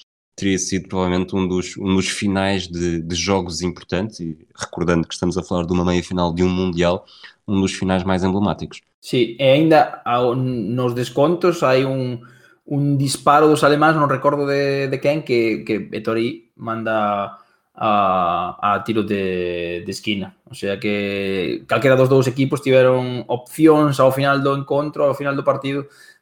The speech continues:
Speaker 2: de, de gañar, obviamente, máis clara, eh, a de Francia con ese, con ese disparo bastante lexano de, de, de Amorós que, que se estrela no, no, na trave da, da portería alemana.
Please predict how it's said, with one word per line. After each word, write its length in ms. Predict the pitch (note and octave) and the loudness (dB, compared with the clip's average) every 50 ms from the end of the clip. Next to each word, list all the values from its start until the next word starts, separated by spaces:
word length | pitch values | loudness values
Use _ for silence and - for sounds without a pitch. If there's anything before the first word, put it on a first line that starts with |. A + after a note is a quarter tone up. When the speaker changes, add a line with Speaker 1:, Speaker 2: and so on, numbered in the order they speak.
| - | -2
Speaker 2:
de, 380 | A#2 B2 A#2 A2+ A2+ A2 A2 G#2+ | 2 4 4 6 6 4 4 4
de 80 | A#2+ | 2
gañar, 260 | A#2 B2 B2 C3+ C#3 C3+ | 2 2 2 4 4 4
obviamente, 480 | B2 A#2 A#2+ A#2 B2 B2+ B2+ B2+ - - | 6 6 4 2 2 0 -2 -4 -6 -6
máis 260 | - G#2+ A2+ A#2 A#2+ A#2+ | -6 -6 -4 -4 -4 -4
clara, 480 | - - B2 A#2 A#2 A#2+ A#2+ A2 - | -4 0 0 2 2 2 2 0 -2
eh, 640 | - A2+ A2+ G#2+ G#2 G#2 D#2+ D#2 - - - - - | -4 -4 -2 -2 -2 -2 -4 -6 -8 -10 -14 -14 -8
a 160 | - - A2 | -4 -4 -4
de 80 | G#2+ A2 | -4 -4
Francia 540 | - - B2 A#2+ B2 B2 - B2+ C3 B2+ - | -4 0 0 0 0 0 -2 -2 -2 -2 -2
con 80 | B2 A#2 A#2 | -4 -8 -8
ese, 400 | A2+ - A2+ G#2+ G#2 G2+ F#2+ - _ _ _ _ _ _ _ _ | -6 -4 -4 -2 -2 -2 -4 -6 _ _ _ _ _ _ _ _
con 160 | - - B2 | -6 -4 -2
ese 160 | B2+ A2 B2 B2 | -2 -2 -2 -4
disparo 560 | A#2 - - B2+ B2 B2 B2+ A#2+ A#2+ A#2 A2+ | -2 0 2 4 4 6 6 6 6 4 4
bastante 480 | G#2+ G#2 G2 G#2+ A2 - C#3+ D#3+ G3+ | 2 0 -2 -2 -2 -2 -2 -4 -2
lexano 480 | A#3 F#3+ D3 - E3 D#3 C3 B2 A2+ G#2+ | -2 -2 0 2 2 2 0 0 -2 -4
de, 680 | A2+ A2 G#2+ G#2+ G#2+ G#2 G2+ F#2+ F#2+ F#2 F#2 F#2+ G2 - - - | -2 -2 0 0 -2 -2 -4 -4 -6 -6 -6 -8 -10 -14 -18 -20
de, 320 | - - - G#2+ G#2 G#2 | -18 -12 -8 -8 -6 -6
de 80 | G2+ A2 | -4 -6
Amorós 400 | A2 A2 A2+ G#2+ G#2+ A2+ A2 A2 | -6 -4 -4 -2 0 0 0 -2
que, 560 | - - B2 A2 G#2+ G#2+ G#2 G#2 G#2+ A2 - _ _ _ - - - - _ _ | -2 -4 -2 -2 -2 -2 -4 -6 -8 -10 -14 _ _ _ -20 -20 -20 -20 _ _
que 100 | - C3 | -4 -4
se 80 | A2 A#2 | -2 -2
estrela 380 | A2 - - A2 G#2+ G2+ G#2 G#2 | -4 -4 -2 -2 -2 0 0 -2
no, 580 | G#2+ G#2 G2+ G2+ G#2 G#2 - - - - - - _ _ | -2 -4 -4 -4 -6 -8 -8 -10 -12 -14 -18 -20 _ _
no, 640 | - A2 A2 G#2+ G#2+ G#2 G#2 G2+ G2 G2 G2 G2 G2 | -12 -10 -6 -4 -4 -2 -2 -4 -4 -6 -4 -4 -4
na 160 | G2+ G#2+ G#2+ | -4 -4 -2
trave 380 | G#2+ C3+ B2+ B2 A2 G#2+ G2+ - - _ _ _ _ _ | 2 2 2 4 2 0 -4 -6 -8 _ _ _ _ _
da, 680 | - G#2+ G#2+ G2+ G2+ G2 G2 G2 F#2+ F#2 F#2 F2+ F2+ F#2 | -12 -6 -4 -2 0 0 0 0 0 -2 -4 -4 -6 -8
da 240 | - - - G#2 | -10 -14 -14 -12
portería 720 | - - G2+ - G2+ G2 G2 G2 G2 F#2 F#2 F#2 F2+ - - | -10 -10 -10 -10 -10 -8 -6 -4 -4 -4 -4 -4 -6 -8 -12
alemana. 400 | - - - G#2+ A2 G#2 - | -14 -10 -8 -6 -8 -8 -10